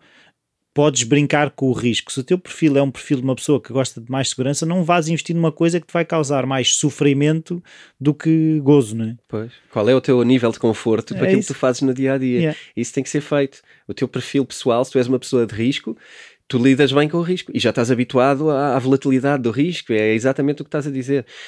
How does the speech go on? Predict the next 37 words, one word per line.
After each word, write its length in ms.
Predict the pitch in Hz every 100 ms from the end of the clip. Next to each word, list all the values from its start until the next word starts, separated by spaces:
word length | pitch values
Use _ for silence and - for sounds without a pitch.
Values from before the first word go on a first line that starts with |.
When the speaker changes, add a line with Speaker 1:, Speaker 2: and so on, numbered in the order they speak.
| -
Speaker 2:
Se 100 | -
tu 120 | 131
és 100 | 165
uma 140 | 165 165
pessoa 360 | - 160 147
conservadora, 720 | 120 131 - 123 120 110 110
não 80 | 165
podes 220 | 190 127
comportar-te 440 | - 107 - 113 -
com 120 | 117
risco 400 | 104 120 - 120
em 80 | 131
negócios, 400 | 127 139 143 143
porque 180 | 131 -
depois 240 | - 104
o 60 | 113
que 60 |
vais 120 | 113
fazer 460 | - 117 123 135 139 - - - -
é 80 |
viver 300 | 107 110 117
má 160 | 113 117
com, 240 | - 120 127
mal 220 | 123 117
com 160 | 117
isso, 260 | 127 143 -
não 80 | 104
é? 140 | 110
Viver 300 | 117 104 110
mal 200 | 110 113
com 80 | -
as 60 | -
tuas 220 | - -
escolhas, 500 | - 135 135 123 -
vais 180 | 110 104
viver 200 | 104 107
mal 340 | 110 113